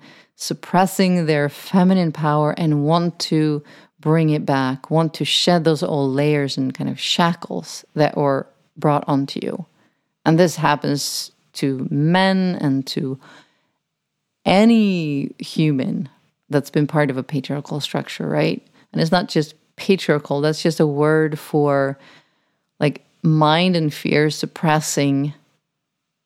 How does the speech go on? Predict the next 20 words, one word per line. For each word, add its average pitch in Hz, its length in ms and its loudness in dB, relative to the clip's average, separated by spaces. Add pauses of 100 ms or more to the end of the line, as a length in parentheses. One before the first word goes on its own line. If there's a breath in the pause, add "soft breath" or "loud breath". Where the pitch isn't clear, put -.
(480)
what 170 240 2
we 165 160 0
are, - 380 -2 (1200)
okay? - 340 -8 (420)
And 165 180 2
with 165 260 2
that, 151 480 0 (160)
our 160 80 2
connection 175 500 0
with 147 180 -2
life, 156 440 0
our - 80 -2
connection 165 440 0
with 151 140 -2
our 139 80 0
yin, 156 460 0
with 147 160 0
our 139 120 0
feminine 160 500 0
energy. 147 580 -2